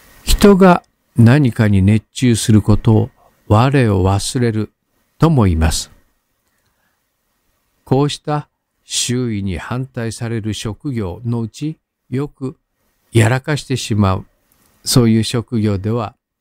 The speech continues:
そういうそ-、職業としては、芸術系の職業があります。画家や音楽家の場合、家庭を顧みずに没頭する例は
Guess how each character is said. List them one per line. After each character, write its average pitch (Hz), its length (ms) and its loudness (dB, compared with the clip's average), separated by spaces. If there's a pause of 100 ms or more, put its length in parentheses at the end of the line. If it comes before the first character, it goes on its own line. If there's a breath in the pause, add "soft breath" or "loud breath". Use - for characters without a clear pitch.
(600)
そ - 180 -12
う 131 80 -8
い 127 60 -8
う 123 40 -10
そ-、 127 220 -12 (100)
職 131 280 -10
業 101 160 -8
と 95 140 -12
し - 80 -14
て 127 100 -12
は、 104 220 -10 (540)
芸 123 260 -4
術 117 280 -8
系 113 300 -8
の 139 260 -10
職 107 400 -10
業 95 220 -4
が 131 220 -8 (180)
あ 101 120 -2
り 92 100 2
ま 80 140 0
す。 - 200 -14 (1500)
画 127 220 2
家 202 180 -2
や 185 300 0 (100)
音 139 220 -4
楽 143 200 -6 (100)
家 139 160 -6
の 143 140 -6
場 127 260 -8
合、 123 40 -6 (520)
家 98 220 -4 (100)
庭 135 260 2
を 127 60 -2
顧 107 360 -6 (140)
み 123 220 -4
ず 113 140 -8
に 123 180 -6
没 120 340 -10 (100)
頭 143 200 -6
す - 200 -12
る 131 260 -8 (1200)
例 127 220 2
は 107 260 0